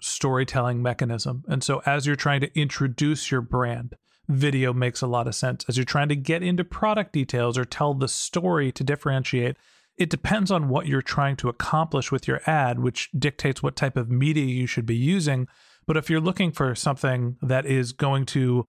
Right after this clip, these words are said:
grab attention and have the ability to tell a deeper story in a short period of time, video makes a lot of sense. You're getting a hundred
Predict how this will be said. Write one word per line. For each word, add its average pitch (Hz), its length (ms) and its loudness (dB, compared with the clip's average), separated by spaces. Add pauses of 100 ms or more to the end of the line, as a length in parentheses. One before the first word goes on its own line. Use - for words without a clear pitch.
(200)
grab 147 340 2
attention 147 600 0
and 127 120 0
have 131 200 0
the 127 100 2
ability 139 480 2
to - 160 -2
tell 143 280 0
a 127 80 2
deeper 143 440 0
story 147 560 0
in 127 100 0
a 120 60 -2
short 147 340 0
period 131 260 2
of 123 100 -4
time, 151 420 2 (320)
video 170 320 2
makes 156 220 2
a 147 60 2
lot 135 260 2
of 127 80 -2
sense. 160 300 0
You're 131 100 2
getting 139 360 2
a 120 80 0
hundred 139 560 0